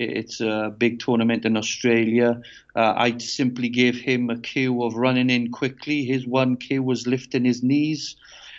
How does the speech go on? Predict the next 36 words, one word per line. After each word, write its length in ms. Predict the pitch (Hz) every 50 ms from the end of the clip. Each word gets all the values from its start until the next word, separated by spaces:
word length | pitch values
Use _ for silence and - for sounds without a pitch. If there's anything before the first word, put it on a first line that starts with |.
| - _ _ -
uh, 160 | 123 120 117
because 520 | 113 117 127 123 127 - - 151 147 131 135
he 220 | - - 143 135
was, 380 | 127 131 131 120 127 - - _ _ _ -
he's 160 | 127 127 123
a 40 | 123
front-on 600 | 127 - - 147 139 135 131 123 127 127 123 117
bowler 420 | 113 123 131 127 120 113 113 113 113
with 140 | 120 110
his 160 | 123 - 120 120
base. 640 | - - 135 123 110 110 113 - - - - - _ _ _ _ _ _ _ _ -
Um, 440 | 67 67 - 71 71 76 76 - - - - _
he 160 | - 151 151
was 140 | 143 127 123
running 320 | 123 127 127 127 127 127 127
in 140 | 123 117 120
too 200 | - - 131 120
slowly 580 | 117 - - 131 131 127 123 123 123 127 135
because 460 | 131 127 135 131 - - 135 123 113 -
he 160 | - 123 120
was, 300 | 123 120 120 - - - _ _ _ _ _ - _ _ _ -
he 140 | - 120 120
was 120 | 117 120
in 120 | 120 117 113
a 80 | 113
test 420 | 113 - - - 131 - - - -
match 360 | 127 120 117 113 113 - -
mode. 500 | 120 113 113 117 117 123 135 131 - - - - - _ -
He 60 | 113
hadn't 240 | 110 120 120 113 117
played 260 | - 127 123 117 117
a 60 | 113
lot 160 | 117 117 - -
of 120 | 117 107 110
one-day 360 | 113 117 117 113 113 110 107
cricket. 540 | 113 - - 127 127 - 135 135 135 135